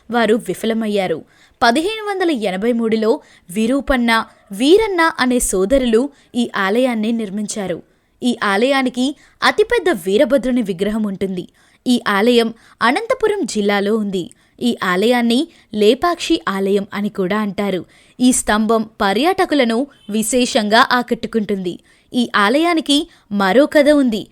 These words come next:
రావణుని చేతిలో గాయపడిన జటాయువు అనే పక్షి ఈ ప్రాంతంలోనే పడిందట. రాముడు ఆ పక్షిని చూసి లేపక్షి అని పిలిచాడట. అందుకే ఈ ఊరికి లేపాక్షి అని పేరు స్థిరపడిందని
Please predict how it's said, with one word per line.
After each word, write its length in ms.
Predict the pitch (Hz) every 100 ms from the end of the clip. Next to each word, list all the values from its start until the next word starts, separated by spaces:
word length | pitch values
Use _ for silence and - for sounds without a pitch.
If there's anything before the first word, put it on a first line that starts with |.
| _
రావణుని 560 | 214 185 220 403 427 392
చేతిలో 440 | - 233 214 269
గాయపడిన 560 | 240 254 247 247 240 220
జటాయువు 760 | 190 190 175 254 269 254 262
అనే 180 | - 208
పక్షి 540 | 202 185 - - 233 254 - _
ఈ 120 | 247 277
ప్రాంతంలోనే 720 | 311 285 247 240 220 196 208
పడిందట. 500 | 220 202 202 196 190 - _ _ _
రాముడు 480 | 202 202 269 370 349
ఆ 80 | 220
పక్షిని 500 | 220 185 - - 240 233
చూసి 340 | 220 240 277 - - _ 226
లేపక్షి 800 | 226 311 - 233 - - 220 -
అని 160 | - 214
పిలిచాడట. 640 | 226 196 202 220 196 190 - - _ _ _
అందుకే 420 | 196 208 226 247 - _ _ 226
ఈ 120 | 220
ఊరికి 540 | 190 269 262 254 285 - _ 214
లేపాక్షి 800 | 202 208 240 247 220 - 233 220 -
అని 140 | 208
పేరు 360 | - 202 208 233
స్థిరపడిందని 800 | - - 180 208 240 220 190